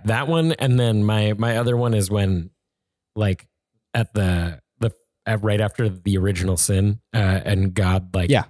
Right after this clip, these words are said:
Speaker 1: his little speech, uh, to Adam and the, the serpent, like, that whole long monologue is super dope.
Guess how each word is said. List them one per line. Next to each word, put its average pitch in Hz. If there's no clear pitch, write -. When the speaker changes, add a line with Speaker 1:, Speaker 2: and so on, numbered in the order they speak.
Speaker 1:
his 92
little 107
speech, -
uh, 85
to -
Adam 98
and 95
the, 87
the 95
serpent, 95
like, 87
that 90
whole 104
long 95
monologue 95
is 85
super -
dope. 82